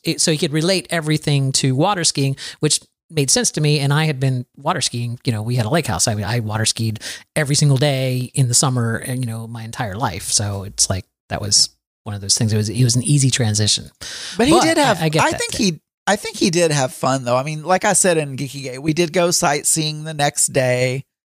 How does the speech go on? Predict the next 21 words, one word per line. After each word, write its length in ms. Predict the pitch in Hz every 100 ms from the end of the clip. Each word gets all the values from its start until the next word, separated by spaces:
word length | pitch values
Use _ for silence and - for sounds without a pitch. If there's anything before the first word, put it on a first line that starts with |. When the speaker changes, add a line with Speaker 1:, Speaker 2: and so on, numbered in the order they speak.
| _ _ _ -
Speaker 2:
and 320 | 131 131 135
we 60 | 139
took 140 | 143
a 40 | 143
lot 180 | 147 170
of 60 |
photos 760 | - 151 143 139 147 143 139 147
and 80 |
he 120 | 139 143
really 260 | 139 139
enjoyed 480 | 147 143 160 160 147
that. 360 | 139 127 131 127
And 80 | 135
he 160 | 156 151
and 80 |
I 120 | 147 151
went 180 | 160 -
souvenir 460 | 165 160 165 151
shopping 440 | - 143 131 143 131
one 300 | 131 131 131
day. 520 | 123 123 123 127